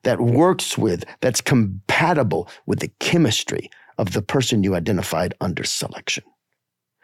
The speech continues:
Now, marketer, some of this may seem abstract. Get on the live stream, 'cause we're gonna be cashing this in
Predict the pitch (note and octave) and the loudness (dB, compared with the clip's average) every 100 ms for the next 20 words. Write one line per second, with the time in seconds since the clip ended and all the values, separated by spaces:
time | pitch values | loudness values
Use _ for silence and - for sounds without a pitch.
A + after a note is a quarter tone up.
0 | - - C3+ B2 - _ _ _ _ D3 | -16 -8 -4 -4 -4 _ _ _ _ 0
1 | E3+ C#3 A2+ - _ - - - F#3+ D#3 | 2 2 0 -4 _ -20 -8 2 4 4
2 | - C3+ A#2 - B2 A2 F#2 - C3+ - | 2 0 0 0 2 0 0 2 2 0
3 | - - E3 F3 D3 D3 C#3 - F2+ - | -4 2 4 6 6 4 2 2 -2 -2
4 | - A2 A#2+ D#3+ C3+ A#2 - - - D#3 | -2 2 4 4 2 2 -2 -4 0 2
5 | C3+ C#3 B2 B2 - C#3 G2+ | 4 4 4 4 4 4 2